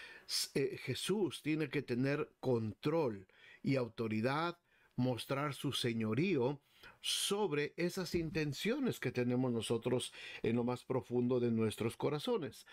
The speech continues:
Una iglesia ejemplar, como hemos estado viendo en todo este tiempo, una iglesia ejemplar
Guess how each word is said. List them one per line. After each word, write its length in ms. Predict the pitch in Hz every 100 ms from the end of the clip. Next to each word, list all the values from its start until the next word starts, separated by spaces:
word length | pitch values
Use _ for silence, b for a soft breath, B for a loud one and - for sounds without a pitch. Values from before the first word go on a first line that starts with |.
| B B B
Una 220 | 208 233
iglesia 500 | 214 175 208 190 220
ejemplar, 720 | 202 165 143 - 175 185 127
como 220 | - 123 139
hemos 200 | 147 -
estado 420 | - 135 135 135
viendo 320 | 127 135 135
en 100 | 123
todo 300 | 110 127 131
este 240 | 127 - 113
tiempo, 520 | 151 151 113 - -
una 200 | 139 175
iglesia 600 | 190 170 170 - 170 160 - B B B
ejemplar 720 | 143 - 127 117 147 160 180